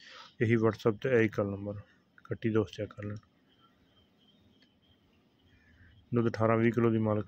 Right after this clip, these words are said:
पिछले सूए सतारां ठारां, सतारां ठारां मझ करदी रही। ऐतकी आंदे साडी मझ बीह् किलो दुद्ध करेगी। दुद्ध दी मझ दी बड़ी मशहूरी ऐ, गारंटी ऐ। उम्मीद करने कि वीडियो आएगी दोस्तों ने पसंद।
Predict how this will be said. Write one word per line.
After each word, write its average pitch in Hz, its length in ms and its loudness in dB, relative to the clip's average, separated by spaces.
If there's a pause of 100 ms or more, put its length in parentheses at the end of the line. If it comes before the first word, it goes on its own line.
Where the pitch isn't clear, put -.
पिछले 127 240 0
सूए 113 220 4
सतारां 110 340 0
ठारां, 110 240 2
सतारां 101 300 -4
ठारां 107 240 0
मझ 110 180 0
करदी 104 240 -2
रही। 104 140 -4 (500)
ऐतकी 113 240 2
आंदे 113 180 2
साडी 104 200 0
मझ 107 200 0
बीह् 107 240 0
किलो 107 120 0
दुद्ध 104 200 2
करेगी। 98 360 -6 (240)
दुद्ध 117 180 0
दी 123 60 0
मझ 113 180 2
दी 110 80 0
बड़ी 113 220 0
मशहूरी 107 420 0
ऐ, 107 80 -2
गारंटी 101 500 -4
ऐ। - 20 -8
उम्मीद - 1300 -6
करने 127 220 6
कि 120 220 4
वीडियो 120 200 4
आएगी 110 160 2
दोस्तों 110 300 0
ने 110 60 -2
पसंद। 110 340 -6